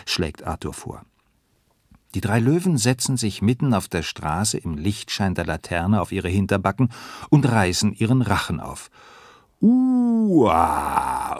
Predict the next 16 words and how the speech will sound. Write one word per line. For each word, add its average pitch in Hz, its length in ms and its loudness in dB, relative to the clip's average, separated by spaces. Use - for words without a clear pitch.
hua“, 175 2250 4
dröhnt 80 580 -4
es 82 160 -4
aus 82 260 -10
drei 92 360 -2
Löwenkehlen, 76 1000 -2
und 107 160 2
aus 113 160 0
nicht - 280 0
allzu 151 340 0
weiter 135 260 0
Entfernung 117 640 2
kommt 135 240 0
ein 117 180 2
etwas 139 380 0
verschlafenes 104 1040 2